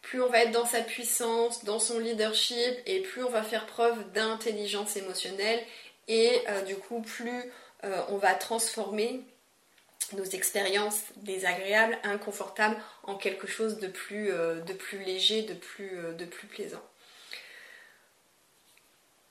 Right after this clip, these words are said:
J'aime partager mon expérience et tu sais à quel point <laughs> je suis complètement authentique, euh, et transparente avec toi. J'ai très souvent raté des offres, tout simplement parce que je vibrais le manque.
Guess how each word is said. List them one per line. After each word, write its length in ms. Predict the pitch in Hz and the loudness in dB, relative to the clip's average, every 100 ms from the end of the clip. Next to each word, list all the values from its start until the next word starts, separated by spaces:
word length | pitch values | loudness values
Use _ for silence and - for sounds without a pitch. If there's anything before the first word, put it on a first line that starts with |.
| _ | _
J'aime 520 | 226 - 302 330 269 - | 2 10 10 10 6 8
partager 840 | 220 - 202 190 196 214 220 - | 6 6 4 6 6 4 0 -2
mon 260 | 214 208 196 | -2 0 0
expérience 680 | 185 - 170 170 208 233 - | -2 0 2 4 4 2 0
et 80 | 202 | -2
tu 160 | 196 - | -2 -2
sais 160 | - | 2
à 100 | 220 | 4
quel 220 | 180 - - | 4 0 -4
point 280 | - 214 | -2 0
<laughs> 0 | |
je 80 | - | 6
suis 420 | - - 220 254 | 6 6 4 4
complètement 760 | - 277 247 240 - 214 240 - | 2 0 4 4 4 4 4 4
authentique, 760 | 233 226 202 196 - 233 - - - | 0 2 0 -2 -4 -4 -2 -4 0
euh, 240 | 180 180 | 4 6
et 120 | 208 226 | 6 2
transparente 640 | - 214 214 175 214 214 | 2 0 2 2 2 2
avec 240 | 175 175 | 2 0
toi. 340 | - 190 202 - - - - | -4 -2 -2 -6 -16 -18 -4
J'ai 220 | - 208 | 0 0
très 260 | - - 285 | 0 6 8
souvent 540 | - 262 214 196 - | 8 4 4 4 4
raté 380 | - 196 202 226 | 2 2 2 2
des 220 | 196 190 175 | 0 -2 -2
offres, 300 | - - - _ - | -4 -8 -20 _ -4
tout 140 | 320 | 2
simplement 500 | - 202 208 175 165 | 6 4 2 -2 -2
parce 260 | 233 - - | -2 -6 -6
que 120 | 185 | -2
je 200 | 180 170 | -2 -2
vibrais 680 | 160 170 175 240 233 254 254 | -4 -8 -4 0 2 4 4
le 60 | 214 | 2
manque. 280 | 214 - | -2 -6